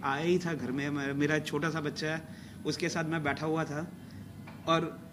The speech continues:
मेरे पास शायद दोपहर को ती-, पौने तीन बजे phone आया और उन, मुझे बोला गया, "जितनी जल्दी आ सकते हैं आप,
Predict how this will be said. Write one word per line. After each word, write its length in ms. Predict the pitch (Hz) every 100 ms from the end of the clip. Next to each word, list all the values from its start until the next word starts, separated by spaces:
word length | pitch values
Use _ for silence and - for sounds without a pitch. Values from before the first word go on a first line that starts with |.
| - - -
मेरे 480 | 156 160 156 170 175
पास 240 | 180 185
शायद 380 | - 165 175 170
दोपहर 320 | 160 165 160
को 320 | 156 175 175
ती-, 540 | 170 - - 160 - -
पौने 220 | 175 190
तीन 260 | 196 202
बजे 180 | 190 180
phone 260 | 180 170 160
आया 280 | 147 143 180 - - - - - - -
और 320 | 147 151 151
उन, 220 | - 156
मुझे 220 | 160 175
बोला 260 | 175 165 165
गया, 560 | 160 175 170 170 - -
"जितनी 340 | 147 170 - 190
जल्दी 320 | 175 170 175
आ 100 | 160
सकते 320 | 156 - 170
हैं 80 | 165
आप, 140 | 160